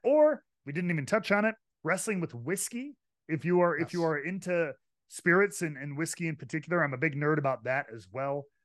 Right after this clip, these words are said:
Speaker 1: Um, so I talk about that. I have an Instagram and, uh, a formerly active YouTube,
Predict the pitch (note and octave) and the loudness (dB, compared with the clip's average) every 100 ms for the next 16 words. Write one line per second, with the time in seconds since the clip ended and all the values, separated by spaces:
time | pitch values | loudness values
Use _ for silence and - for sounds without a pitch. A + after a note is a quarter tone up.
0 | _ B2 A2+ G2+ F#2+ F#2 _ _ - D#3+ | _ -4 -2 -4 -10 -18 _ _ -2 0
1 | D#3 D#3 D3+ D3 D3 B2+ C#3 D3 C#3+ C#3+ | 2 2 2 0 0 0 -2 -4 -8 -6
2 | C#3 C#3 C#3 C#3 C3+ - C3+ B2 A#2+ A2+ | -2 -2 -2 -6 -12 -12 -10 -10 -10 -8
3 | A2 A2 G#2+ - E3 D3 C3 B2 A#2 B2+ | -6 -8 -10 -10 -8 -8 -6 -8 -8 -10
4 | A2 B2+ - A#2+ A#2 | -14 -14 -14 -14 -14